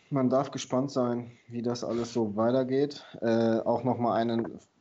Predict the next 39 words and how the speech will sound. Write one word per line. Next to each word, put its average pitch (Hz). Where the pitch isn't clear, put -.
Sache, 120
die 117
ja 113
häufig 123
hier 123
gefragt 117
wurde 113
mit 107
dem 101
neuen 110
deutschen 107
Regelwerk. 127
Da 107
weiß 107
ich, 110
dass -
dort 101
auch 104
eine 101
vorläufige 113
Endfassung 127
in 117
den 117
kommenden 117
Tagen 117
an 107
ausgewählte 107
Einzelpersonen 113
verschickt -
wird. 120
Also 98
auch -
das -
deutsche 107
Regelwerk 107
wäre 113
dann 107
zu -
einer 107